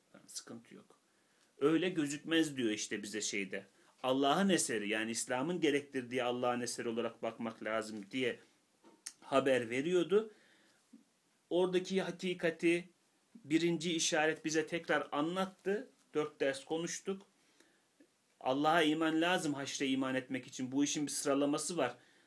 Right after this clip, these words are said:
Doğrudan haşirle an-, ikna edemezsin insanı. Önce bir Allah'a imanı var mı yok mu? Oradaki pürüzü ne?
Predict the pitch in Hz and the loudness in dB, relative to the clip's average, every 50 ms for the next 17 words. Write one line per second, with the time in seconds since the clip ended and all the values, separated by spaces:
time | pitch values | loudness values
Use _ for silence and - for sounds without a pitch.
0 | _ _ _ - _ - 147 156 165 165 156 165 156 - 160 160 156 - - 160 | _ _ _ -12 _ 0 2 4 4 4 2 0 -2 0 -2 -2 -2 -2 -4 -2
1 | 156 160 151 147 156 160 - - 143 - 170 156 151 151 147 143 170 170 165 156 | 0 0 2 2 0 -2 -4 -8 -10 -6 -4 0 2 2 2 4 2 2 2 2
2 | 143 - - 139 127 127 120 120 - 127 117 117 117 127 135 135 143 135 143 - | -2 -2 -4 -4 -4 -4 -2 -2 -2 -2 -2 -2 -2 -2 0 0 0 0 0 -2
3 | - 135 131 135 135 131 135 139 139 135 135 135 139 135 135 135 131 127 131 139 | 0 0 0 2 2 2 4 4 2 2 0 0 0 0 0 0 0 2 2 2
4 | 156 165 175 180 170 160 160 - 135 127 127 127 127 131 135 143 147 - - 131 | 2 0 0 2 2 0 0 0 -2 0 0 0 0 -2 -6 -8 -10 -10 -6 -4
5 | 135 131 139 170 180 175 139 113 113 | -4 -2 -2 0 0 0 0 -2 -2